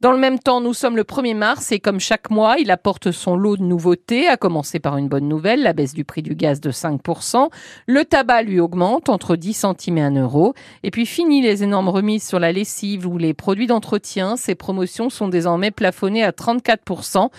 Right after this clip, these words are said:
pour réduire la concurrence entre les grands distributeurs et les petits commerces mars. Le mois de mars qui est aussi le mois de la mobilisation contre le cancer colorectal, cancer qui touche chaque année en France plus de quarante-sept mille personnes.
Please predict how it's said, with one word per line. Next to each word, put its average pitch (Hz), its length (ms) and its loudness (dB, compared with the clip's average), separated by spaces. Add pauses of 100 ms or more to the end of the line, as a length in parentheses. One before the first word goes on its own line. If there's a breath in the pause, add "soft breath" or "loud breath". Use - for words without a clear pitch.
(260 loud breath)
pour 190 160 0
réduire 214 280 2
la 185 120 2
concurrence 226 680 -2
entre 185 300 -4
les 165 140 0
grands 202 260 0
distributeurs 208 960 -2
et 180 100 0
les 160 120 0
petits 180 320 -4
commerces 165 200 2
mars. 123 480 -4 (680 loud breath)
Le 277 140 4
mois 262 200 4
de 247 140 2
mars 240 280 0
qui 262 100 -4
est 233 120 -4
aussi 226 260 -2
le 214 100 2
mois 226 220 2
de 226 100 0
la 196 200 2
mobilisation 240 880 0
contre 214 380 -4
le 196 120 2
cancer 226 560 -2
colorectal, 214 840 2 (340 loud breath)
cancer 208 420 -2
qui 196 140 -6
touche - 440 -6 (100)
chaque - 280 -4
année 208 180 0
en 175 120 -2
France 175 360 -4
plus - 160 -6
de 160 120 -2
quarante-sept 202 760 -6
mille 175 160 -6
personnes. 156 540 -4